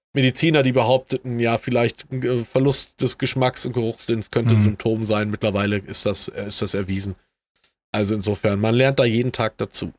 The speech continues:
Speaker 2: Aber es ist erschreckend, dass man nach einem halben Jahr, beziehungsweise in, in China jetzt schon irgendwie, äh, acht, neun Monate, irgend-, immer noch das Gefühl hat, man hat es noch nicht komplett ergründet. Und man weiß immer noch nicht,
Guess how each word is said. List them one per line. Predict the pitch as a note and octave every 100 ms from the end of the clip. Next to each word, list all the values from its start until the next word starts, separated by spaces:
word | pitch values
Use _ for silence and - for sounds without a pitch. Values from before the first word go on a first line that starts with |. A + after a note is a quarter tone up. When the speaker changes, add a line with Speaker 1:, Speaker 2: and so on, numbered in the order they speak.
| _ _ -
Speaker 2:
Aber | A#2+ A#2
es | A2
ist |
erschreckend, | G#2 B2+ A2 G#2
dass | A2 -
man | A2 G#2+
nach | G#2+ G#2
einem | G#2 G#2 G#2 F#2+
halben | A2 A2
Jahr, | A2 A2+
beziehungsweise | A2 G#2+ G#2+ G2+ G2+
in, | G2+ G2+ G2+
in | G#2 G2
China | - G#2 G2+ G2+
jetzt | G2+
schon | - G2+ G#2
irgendwie, | G2 G#2 G2+
äh, | G2+ G2
acht, | G2 G#2 -
neun | G#2
Monate, | G2+ G#2 G#2 G#2 G#2
irgend-, | G#2+ G#2 - -
immer | B2+ B2+
noch | A#2 A2
das | - A#2+
Gefühl | A#2 - B2 A2
hat, | A2+
man | G#2+ G#2
hat | A2
es | G#2+ G#2+
noch | G2+
nicht | G#2+ -
komplett | A2 - A2+ - - -
ergründet. | A#2 G#2 A2 A2 G2 - - _
Und | A2 G2+
man | G#2+
weiß | G#2+ G#2
immer | - A#2+
noch | A2+
nicht, | A2+ A2 -